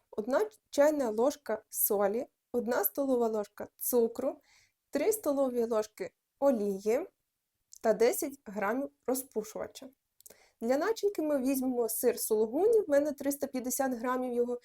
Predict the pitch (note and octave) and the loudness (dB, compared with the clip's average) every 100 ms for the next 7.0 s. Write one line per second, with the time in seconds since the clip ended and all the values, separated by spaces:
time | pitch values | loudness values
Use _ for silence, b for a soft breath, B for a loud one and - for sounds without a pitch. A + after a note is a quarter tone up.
0 | b _ _ C#4 A#4+ - B3 A#3+ G#3+ A3 | b _ _ 0 0 -4 0 0 0 -2
1 | B3 _ A3+ A3+ A#3 - - - _ _ | -4 _ 0 0 0 -8 -14 -16 _ _
2 | _ _ _ _ _ _ _ _ _ _ | _ _ _ _ _ _ _ _ _ _
3 | _ _ _ - _ _ _ _ _ _ | _ _ _ -20 _ _ _ _ _ _
4 | _ _ _ _ A3 C4 C#4+ A#3 G#3+ A#3 | _ _ _ _ -2 2 2 2 0 0
5 | A#3 C4 C#4 C#4+ A#4 - D4+ - C#4 F4+ | 0 -2 -2 0 0 0 -6 -6 -6 -4
6 | B3 G#3+ C#4+ C#4+ A3 G#3 G#3 A#3 D4+ C#4 | -2 -2 -2 -4 -4 -6 -2 -2 0 -2